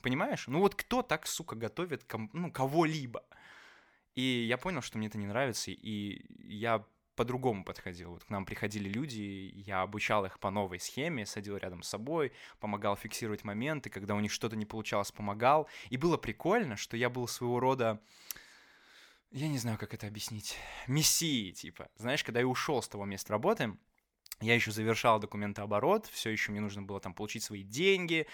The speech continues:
всё ещё мне нужно было закончить свою вот эту бюрократию. Я возвращался на работу, и те девушки, которых я обучал,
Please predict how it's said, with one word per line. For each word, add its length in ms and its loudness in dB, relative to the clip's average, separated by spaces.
всё 140 -6
ещё 140 -4
мне 80 -2
нужно 200 -4
было 220 -2
закончить 480 -4
свою 260 -6
вот 140 -10
эту 100 -8
бюрократию. 640 2
Я 100 2
возвращался 560 0
на 60 -2
работу, 400 2
и 180 -4
те 160 -4
девушки, 380 -2
которых 340 -6
я 80 4
обучал, 400 2